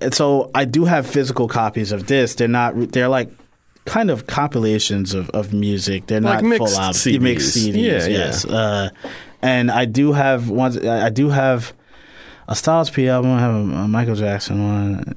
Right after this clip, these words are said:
Speaker 1: It, it, I do have copies, but it, you know, you don't really need 'em anymore. Like,
Speaker 2: Yeah.
Speaker 1: <laughs> you don't really. I don't even. I haven't even seen a C D player in a long time. Like, I.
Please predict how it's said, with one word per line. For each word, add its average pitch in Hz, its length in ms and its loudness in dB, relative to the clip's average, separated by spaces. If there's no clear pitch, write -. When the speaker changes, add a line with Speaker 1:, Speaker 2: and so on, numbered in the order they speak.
Speaker 1:
It, 117 280 -4
it, 127 180 0
I 143 120 2
do 185 160 -2
have 208 160 0
copies, 175 380 0
but 127 160 0
it, 131 120 0
you 139 120 2
know, 120 280 0
you 113 180 0
don't 196 140 -2
really 185 200 2
need 123 220 2
'em 110 120 0
anymore. 71 540 -2
Like, 113 240 0
Speaker 2:
Yeah. 139 340 2
Speaker 1:
<laughs> - 20 2
you 139 160 4
don't 156 160 2
really. 147 340 2
I 123 140 0
don't 156 140 2
even. 123 240 0
I 113 160 0
haven't 120 320 0
even 107 180 0
seen 120 200 -2
a 104 80 -2
C 98 200 -4
D 104 140 -2
player 95 300 -2
in 95 100 -2
a 95 100 -2
long 92 220 -2
time. 92 320 -4
Like, - 220 -8
I. 80 180 -6